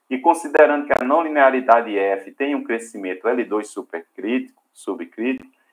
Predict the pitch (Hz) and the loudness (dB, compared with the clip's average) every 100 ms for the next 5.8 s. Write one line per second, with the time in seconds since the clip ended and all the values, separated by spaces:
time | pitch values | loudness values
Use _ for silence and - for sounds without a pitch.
0 | _ 151 165 170 - 190 175 - 143 143 | _ 0 0 -2 -2 -2 0 4 4 4
1 | 143 175 170 - 120 127 - 143 185 - | 0 2 2 4 4 4 0 0 0 2
2 | 147 127 123 113 110 113 107 95 95 - | 2 2 0 -2 -4 -6 -6 -4 -6 -2
3 | 98 98 98 110 113 160 110 110 110 - | 2 2 0 -8 -2 0 0 -2 -2 4
4 | 117 120 - 139 165 - _ _ _ _ | 4 4 4 4 4 -6 _ _ _ _
5 | 180 - 165 139 - 117 131 131 | -4 0 0 0 2 2 2 -2